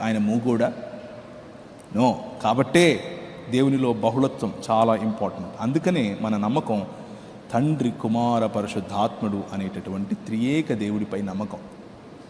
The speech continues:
న్యాయం, ముగ్గురు లేకపోతే అసాధ్యం.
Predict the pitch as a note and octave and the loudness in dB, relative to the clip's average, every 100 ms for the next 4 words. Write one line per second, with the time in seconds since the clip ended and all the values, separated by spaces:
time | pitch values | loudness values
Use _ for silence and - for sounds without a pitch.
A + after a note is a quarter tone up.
0 | - - - A2 A#2+ C3 D3 A#2+ F2+ - | -20 -14 -2 4 8 10 8 6 0 -8
1 | - - - - - - - - - - | -10 -12 -14 -14 -16 -16 -18 -18 -18 -20
2 | - - - - - - - - - - | -20 -20 -20 -20 -20 -20 -20 -20 -20 -14
3 | - A2+ B2+ B2+ E3+ C3+ C#3 C#3+ C#3 A#2 | 0 2 4 8 8 8 6 2 0 2
4 | A#2 F#2 - - A2+ A2+ G#2 - | 2 2 -4 -4 0 0 0 -6